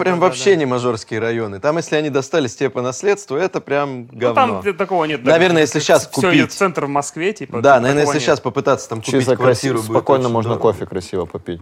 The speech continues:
Speaker 1: Не,
Speaker 3: Ебать.
Speaker 1: красиво кофе можно попить,
Speaker 3: Ебать
Speaker 1: но,
Speaker 3: вид.
Speaker 1: но во дворике очень плохого дома. То есть, если это вот, ну, осталось, то это вот... Ну, то есть, не обязательно, что он прям супер-мажор.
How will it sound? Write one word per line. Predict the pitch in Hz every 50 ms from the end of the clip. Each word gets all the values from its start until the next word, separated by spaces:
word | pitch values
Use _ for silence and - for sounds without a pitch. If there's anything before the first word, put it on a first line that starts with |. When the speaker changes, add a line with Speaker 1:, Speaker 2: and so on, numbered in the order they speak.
| _ _ _ 104 92 -
Speaker 1:
Не, | 107 117
Speaker 3:
Ебать. | 104 87 90 92
Speaker 1:
красиво | 104 110 107 - - 135 123 123
кофе | 120 - 135 123 - 123
можно | 127 170 190 196 180
попить, | 135 120 95 95 -
Speaker 3:
Ебать | 101 120 -
Speaker 1:
но, | 120 120 123 123 131
Speaker 3:
вид. | 117 107 87 - - - _
Speaker 1:
но | - 123 131
во | 123 135 135
дворике | 123 139 170 190 180 175 - 127
очень | 127 131 - 156 143
плохого | 139 135 127 - 139 135 135 127
дома. | 110 - 90 87 87 90 _ _ _ _ _ _ _ _ _ _
То | _ 123
есть, | 120 110 -
если | 147 131 - - 147
это | 143 127 131
вот, | 120 120 123 98
ну, | 117 120 110
осталось, | 107 101 - - 151 185 196 165 113 -
то | _ -
это | 110 110 - -
вот... | - 95 98 95 - _ _ _ _ _ _ _ _ _ _ _ _ _
Ну, | - 120 127
то | 143
есть, | 139 -
не | 156 147
обязательно, | 147 151 151 170 156 - 120 104
что | - - 107
он | 95
прям | - 104
супер-мажор. | 95 - - 107 - 98 92 98 104 101 95 90 80